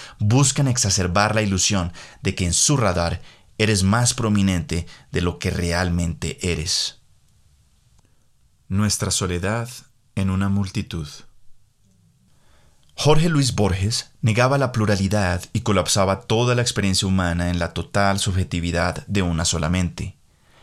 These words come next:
Pero su posición de extremo idealismo nos deja abandonados, presas de la más descarnada soledad. Un solo hombre ha nacido,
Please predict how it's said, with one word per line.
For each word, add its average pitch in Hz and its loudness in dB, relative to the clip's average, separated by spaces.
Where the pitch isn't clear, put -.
Pero 208 4
su 214 2
posición 117 2
de 110 2
extremo 110 2
idealismo 95 0
nos 101 2
deja 110 0
abandonados, 92 0
presas 104 2
de 101 0
la 90 2
más 90 2
descarnada 85 0
soledad. 80 -4
Un 98 4
solo 95 2
hombre 87 2
ha 82 0
nacido, 90 0